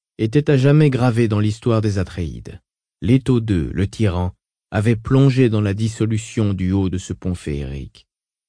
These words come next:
Le grand ver de Rakis, l'empereur dieu lui-même,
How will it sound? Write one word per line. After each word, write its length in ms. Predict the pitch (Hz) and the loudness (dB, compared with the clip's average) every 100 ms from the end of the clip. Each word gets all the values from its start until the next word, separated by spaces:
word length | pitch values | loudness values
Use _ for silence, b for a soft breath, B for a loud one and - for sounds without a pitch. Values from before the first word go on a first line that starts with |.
| _ _ - | _ _ -8
Le 100 | 87 | -6
grand 240 | 101 147 | 0 2
ver 180 | 151 139 | 4 4
de 100 | 127 | 4
Rakis, 500 | 117 113 110 165 156 - | 2 0 -2 -4 -4 -4
l'empereur 420 | 110 - 117 113 | -4 -2 -4 -2
dieu 160 | 117 | -2
lui-même, 540 | 113 113 113 120 147 | 0 0 -2 0 -2